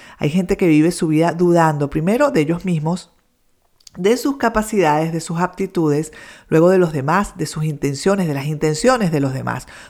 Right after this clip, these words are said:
Dudan de la vida, dudan de Dios, dudan de la felicidad, dudan de sus proyectos. A veces dudan de todo, a veces de algunas de estas. La duda, amigos, mata toda confianza y esto mata todas las posibilidades de prosperar.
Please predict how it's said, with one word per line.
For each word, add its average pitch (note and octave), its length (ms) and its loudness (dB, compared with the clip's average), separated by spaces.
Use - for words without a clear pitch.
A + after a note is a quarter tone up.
Dudan D#3+ 260 2
de F3 100 2
la C#3+ 120 0
vida, G3 500 2
dudan D3+ 260 0
de C3+ 140 -2
Dios, F#3+ 440 4
dudan E3 300 2
de D3 60 -4
la C#3+ 100 -4
felicidad, F3 640 -2
dudan G#3 240 6
de E3 80 -2
sus D3+ 160 -4
proyectos. G3 720 0
A E3 80 2
veces F3+ 260 4
dudan A3+ 380 4
de F3+ 180 0
todo, D#4 540 0
a F3+ 100 4
veces G3+ 580 0
de F3+ 260 2
algunas F3 540 2
de B2+ 120 0
estas. - 360 -10
La E3 160 4
duda, A#3 360 6
amigos, F#3 440 0
mata F3 480 -2
toda F#3 260 4
confianza E3+ 640 -2
y - 100 -4
esto D#3 180 -6
mata E3 280 -4
todas A3+ 640 0
las E3 200 -4
posibilidades C#3+ 640 -2
de E3 100 -4
prosperar. A#2+ 640 -8